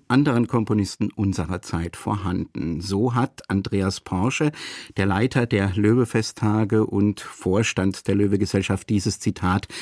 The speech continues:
für die aktuelle Saison gewählt, auch mit Blick darauf, dass Löwes Oratorien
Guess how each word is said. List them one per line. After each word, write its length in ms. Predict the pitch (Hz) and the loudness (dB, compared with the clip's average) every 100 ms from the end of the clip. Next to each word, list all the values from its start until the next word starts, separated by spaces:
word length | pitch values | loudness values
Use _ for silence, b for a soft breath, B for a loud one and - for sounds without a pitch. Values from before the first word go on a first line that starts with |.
| B B - | B B -6
für 120 | - | -4
die 140 | 110 | -2
aktuelle 480 | - - - 98 104 | -2 -2 -2 2 2
Saison 400 | 101 98 - 92 | 2 2 2 2
gewählt, 480 | 95 87 107 180 - | 2 2 4 4 2
auch 180 | 123 - | -2 0
mit 160 | 151 | 0
Blick 180 | - 143 | 0 0
darauf, 380 | 127 117 123 120 | 2 4 2 2
dass 220 | 110 104 | 0 0
Löwes 400 | 110 110 113 - | 2 2 2 0
Oratorien 640 | 92 95 - 110 113 110 | -2 -2 0 2 4 4